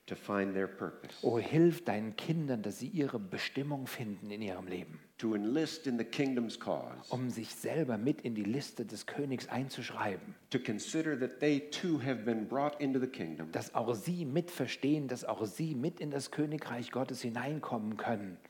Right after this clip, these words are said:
Speaker 1: And find themselves at this time and place.
Speaker 2: Um genau an diesem Ort im richtigen Moment zur richtigen Zeit da zu sein.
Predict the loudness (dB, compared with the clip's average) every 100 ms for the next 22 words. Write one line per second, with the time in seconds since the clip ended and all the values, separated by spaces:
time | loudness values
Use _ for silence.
0 | -2 -2 -2 0 6 6 6 2 2 4
1 | 4 4 0 0 -2 -2 0 2 2 -2
2 | -2 -2 -2 -2 2 2 4 2 2 -2
3 | 0 0 -2 -2 -4 0 -2 -2 -4 -2
4 | -2 -2 -6 -2 -2 0 0 -2 -4 -4
5 | -4 -4 -4 -4 -4 -4 -2 -2 -2 -6
6 | -8 -6 -6 -8